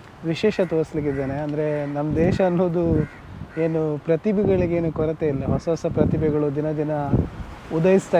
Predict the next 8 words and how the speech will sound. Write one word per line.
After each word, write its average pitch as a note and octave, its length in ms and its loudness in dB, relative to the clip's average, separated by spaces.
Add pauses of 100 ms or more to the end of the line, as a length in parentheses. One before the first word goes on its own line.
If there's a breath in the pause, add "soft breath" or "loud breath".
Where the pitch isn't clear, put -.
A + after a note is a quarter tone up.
ಇರ್ತಾರೆ D3+ 360 2
ನಮ್ಮ C3+ 120 -2 (100)
ದೇಶದಲ್ಲಿ. C#3 380 2 (240)
ಅಂಥದ್ರಲ್ಲಿ G3 540 4 (120)
ಉಡುಪಿಯಲ್ಲಿ G3 680 6 (1120)
ಕೆಲವು F3+ 200 4 (100)
ಹೊಸ F3 140 2 (120)
ಹೊಸ F3 120 0